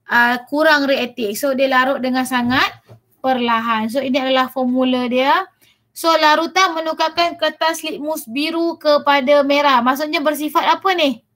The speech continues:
Bila biru ke merah bersifat apa? Biru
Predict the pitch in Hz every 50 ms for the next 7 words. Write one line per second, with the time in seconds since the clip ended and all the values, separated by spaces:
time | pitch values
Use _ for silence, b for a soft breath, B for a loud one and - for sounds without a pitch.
0 | _ _ _ _ _ _ _ _ _ _ _ _ _ _ _ _ _ _ _ _
1 | _ _ _ _ _ _ _ _ _ 247 269 302 311 311 _ _ 311 320 330 339
2 | 339 339 _ _ 302 277 b b b b _ _ 240 262 277 294 294 302 302 277
3 | 294 311 330 339 359 359 349 - 349 339 339 330 339 349 381 392 370 - 330 330
4 | 330 339 330 349 311 254 - - - 349 339 294 262 220 - _ _ _ _ _
5 | _ _ _ _ _ _ _ _ _ _ _ _ _ _ _ - 233 277 302 320
6 | 339 349 359